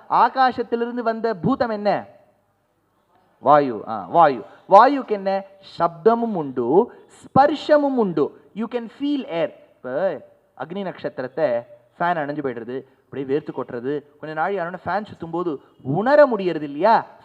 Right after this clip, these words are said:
ஃபீலிங், ஸ்பர்ஷம். அடுத்தது வாயோர், அடுத்தது என்ன? அக்னி. அக்னிக்கு சப்தம் உண்டு, தகதகான்னு எரியறது. அதே சமயத்துல ஸ்பர்ஷம், தொட்டா சுடுறது. மூணாவது, அது எங்க எரியறதுன்னு தெரியறதே,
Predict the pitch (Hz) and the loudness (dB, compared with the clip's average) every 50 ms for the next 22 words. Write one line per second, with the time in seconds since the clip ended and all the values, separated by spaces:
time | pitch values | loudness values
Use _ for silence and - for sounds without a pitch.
0 | - - 277 277 262 214 156 123 98 _ - - - - - - 196 190 180 170 | -2 0 0 0 0 -2 -6 -12 -14 _ -20 -20 -20 -6 0 2 2 2 2 0
1 | - - - 185 170 127 - - _ _ - - 196 214 202 202 165 139 117 - | -4 -2 0 0 0 -2 -10 -16 _ _ -2 0 0 0 0 -2 -2 -4 -4 -8
2 | - _ _ _ _ _ 131 156 170 190 214 226 233 240 247 262 285 320 403 359 | -14 _ _ _ _ _ 2 4 6 8 8 6 6 6 8 10 10 10 8 6
3 | - - - - - _ _ _ _ _ _ _ _ - - 196 214 - 233 220 | -2 -10 -16 -20 -20 _ _ _ _ _ _ _ _ -6 -4 -4 -2 2 4 6
4 | 208 196 185 180 180 175 160 131 117 113 - _ _ _ _ _ _ _ _ _ | 6 6 6 4 -2 -6 -6 -6 -6 -10 -14 _ _ _ _ _ _ _ _ _
5 | _ _ - - 170 196 185 175 160 131 110 - - _ _ - - 151 185 202 | _ _ 2 4 4 4 4 2 -6 -6 -8 -12 -18 _ _ -4 0 0 0 0
6 | 196 196 247 254 262 233 180 - - 220 196 165 170 165 - - 208 208 196 185 | -2 -6 -8 -8 -8 -8 -10 -6 -2 -2 -2 -2 -2 -8 -6 -2 0 0 0 0
7 | 185 254 254 233 214 180 156 139 135 151 147 160 165 160 165 175 196 220 233 214 | -2 -2 -2 -2 -2 -2 -2 -4 -4 -4 -6 -6 -6 -2 2 2 2 2 2 -2
8 | 170 147 131 127 120 117 147 185 196 - - - - - - 147 156 190 214 254 | -6 -6 -6 -8 -6 -4 -2 -2 -2 -2 -4 -14 -10 -4 -2 0 2 4 4 4
9 | 262 240 - 220 214 214 208 - 247 254 240 - - 214 208 202 - - 143 - | 2 0 0 -4 -2 -2 -4 -6 -6 -8 -6 -2 0 0 0 0 -4 -6 -6 -2
10 | - 196 196 196 - 220 226 214 - 180 160 147 143 139 156 175 165 160 _ _ | 0 0 0 2 2 0 0 0 -2 -4 -6 -4 -4 -4 -4 -6 -8 -8 _ _
11 | _ _ 160 190 226 254 269 247 214 208 233 214 180 160 151 165 208 247 220 170 | _ _ -6 -4 -2 0 2 2 2 2 0 -2 -6 -6 -6 -6 -6 -6 -4 -2
12 | 165 180 226 254 294 294 269 254 269 269 214 226 208 190 180 160 151 139 120 - | 0 0 0 0 -2 -2 -4 -6 -8 -6 -4 -4 -2 -2 -2 -2 -4 -6 -6 -8